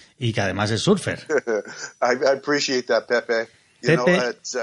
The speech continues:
Speaker 1: ha
Speaker 2: it's
Speaker 1: sido
Speaker 2: been,
Speaker 1: una
Speaker 2: it's
Speaker 1: gran
Speaker 2: been,
Speaker 1: transformación
Speaker 2: uh, a
Speaker 1: convertirme en tan buena
Speaker 2: transformation to be a
Speaker 1: persona.
Speaker 2: good man. You
Speaker 1: Yo
Speaker 2: know,
Speaker 1: solo era un
Speaker 2: I
Speaker 1: joven
Speaker 2: think
Speaker 1: surfer y
Speaker 2: a,
Speaker 1: cambié
Speaker 2: uh,
Speaker 1: gracias a mi
Speaker 2: a
Speaker 1: hijo.
Speaker 2: young surfer,
Speaker 1: Él fue quien me
Speaker 2: uh,
Speaker 1: hizo una
Speaker 2: so
Speaker 1: buena
Speaker 2: to,
Speaker 1: persona.
Speaker 2: to, uh,
Speaker 1: Muchísimas
Speaker 2: have
Speaker 1: gracias
Speaker 2: the
Speaker 1: por tus
Speaker 2: change.
Speaker 1: palabras. Gracias a ti por tu lección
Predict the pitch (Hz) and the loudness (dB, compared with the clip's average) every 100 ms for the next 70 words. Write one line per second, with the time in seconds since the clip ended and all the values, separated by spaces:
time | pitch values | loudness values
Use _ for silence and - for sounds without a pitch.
0 | 117 131 160 156 151 123 143 165 151 131 | 0 0 2 2 2 4 4 4 2 0
1 | 127 120 113 113 127 123 117 113 - 131 | 0 -2 0 2 0 2 0 0 0 0
2 | 120 113 113 117 113 107 107 123 107 92 | 2 2 0 2 0 0 -2 0 0 -2
3 | 101 107 104 87 - - _ _ 117 143 | -6 -8 -8 -10 -20 -20 _ _ 0 2
4 | 175 180 185 175 - 170 143 127 196 165 | 4 4 4 2 2 2 2 2 0 2
5 | 143 113 107 127 123 139 196 220 131 156 | 0 0 0 0 2 4 2 0 -2 -2
6 | 190 202 165 135 117 110 110 123 117 - | 0 -2 -2 0 2 0 -4 -8 -8 -8
7 | 117 - 104 123 123 165 170 160 143 143 | -10 -8 -6 -4 2 2 4 2 4 4
8 | 143 143 123 120 120 110 104 - 90 90 | 2 2 4 4 2 0 -2 -4 -4 -4
9 | 101 - 131 139 117 117 104 107 120 110 | -4 0 2 2 2 0 -2 -4 -6 -8
10 | 107 113 101 90 90 90 - - _ _ | -8 -4 -2 -2 -6 -10 -14 -18 _ _
11 | 113 113 123 113 117 127 120 110 117 113 | -4 -2 0 -2 0 -2 -2 -2 -2 -2
12 | - 147 165 196 - | 0 2 2 0 -4